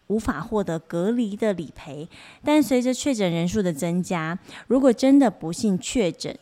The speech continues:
需要住院的话，其实你们自己的原有保单就可以帮到你们咯。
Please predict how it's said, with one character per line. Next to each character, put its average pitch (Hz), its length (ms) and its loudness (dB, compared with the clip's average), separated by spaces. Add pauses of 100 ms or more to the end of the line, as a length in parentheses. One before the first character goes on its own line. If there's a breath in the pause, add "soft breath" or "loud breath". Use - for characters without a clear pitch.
需 - 220 -4
要 220 160 2
住 214 300 -2
院 196 200 0
的 156 120 -6
话， 160 340 -8 (240 loud breath)
其 - 160 -6
实 208 180 -2
你 208 120 2
们 165 160 -2
自 233 120 -4
己 180 140 -4
的 160 80 -2
原 165 180 -2
有 175 120 -2
保 156 280 -8
单 160 340 -8
就 302 200 -2
可 240 120 -6
以 202 100 0
帮 180 220 -2
到 190 160 0
你 165 140 -2
们 151 200 -4
咯。 151 320 -6